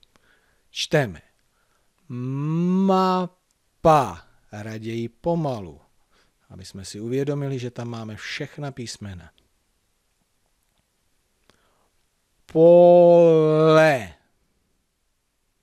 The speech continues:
Lupa.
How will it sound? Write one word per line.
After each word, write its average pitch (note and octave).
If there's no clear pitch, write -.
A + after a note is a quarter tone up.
Lupa. D#3+